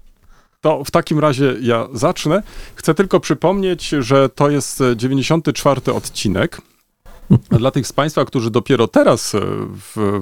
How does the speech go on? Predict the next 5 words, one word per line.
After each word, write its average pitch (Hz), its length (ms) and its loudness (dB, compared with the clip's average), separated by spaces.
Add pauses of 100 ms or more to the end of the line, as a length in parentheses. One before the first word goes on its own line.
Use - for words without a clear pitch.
włączyli 101 640 0 (1160)
nasz 214 200 4
najnowszy 277 360 4
odcinek 104 640 0
i 160 260 0